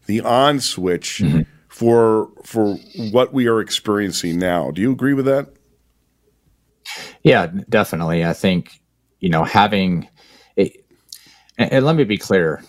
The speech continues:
Speaker 2: um, there's no doubt that throughout American history, police have had a, a poor relationship with the communities of color, specifically in the South. And, and there's no doubt that there was racism, there was oppression back in the fifties, you know, in Alabama,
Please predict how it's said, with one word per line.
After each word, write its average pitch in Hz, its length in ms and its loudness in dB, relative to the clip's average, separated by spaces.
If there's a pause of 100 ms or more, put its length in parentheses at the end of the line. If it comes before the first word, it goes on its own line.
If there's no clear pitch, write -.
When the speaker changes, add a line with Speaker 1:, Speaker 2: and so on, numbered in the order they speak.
Speaker 2:
um, 82 460 -6 (880)
there's 120 200 4
no 123 140 4
doubt 92 360 2
that 92 220 0 (120)
throughout 95 260 0
American 85 420 -2
history, 82 360 -2
police 85 420 -4
have 76 100 -8
had 80 400 -6
a, 80 360 -6
a 82 120 -10 (300)
poor 104 240 4
relationship 85 580 -2
with - 40 -20
the - 60 -20
communities 82 340 -6
of 78 80 -12
color, 78 280 -4
specifically 82 480 -6
in 78 60 -4
the 73 80 -6
South. 76 440 -2
And, 76 200 -8
and 76 160 -12
there's 78 160 -10
no 87 120 0
doubt 80 280 0
that 85 120 -10
there 80 120 -4
was 78 160 -6
racism, 76 600 -4
there 76 120 -6
was 78 120 -6
oppression 82 440 -4 (640)
back 80 180 0
in 80 100 -8
the 76 80 -12
fifties, 82 640 -4
you 82 80 -2
know, 78 200 -6
in 80 240 -6
Alabama, 80 560 -2